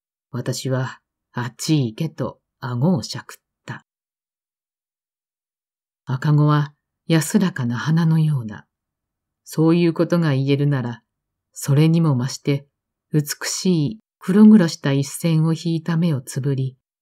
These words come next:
眠っていた。その息遣いは、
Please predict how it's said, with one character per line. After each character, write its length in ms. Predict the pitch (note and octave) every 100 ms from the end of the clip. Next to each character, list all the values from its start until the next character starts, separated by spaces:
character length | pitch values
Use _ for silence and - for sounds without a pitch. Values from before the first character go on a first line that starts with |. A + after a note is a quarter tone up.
| -
眠 260 | D3 C3+ B2+
っ 20 |
て 260 | - - A#2+
い 120 | -
た。 300 | - - - _ _ _ _ _ _ _ _ _ _ _ _ _ _ _ _ _ _
そ 240 | - - D3+
の 140 | D3+
息 260 | D3 D#3 D3
遣 380 | D3+ D3 B2
い 40 | A2+
は、 220 | A2+ B2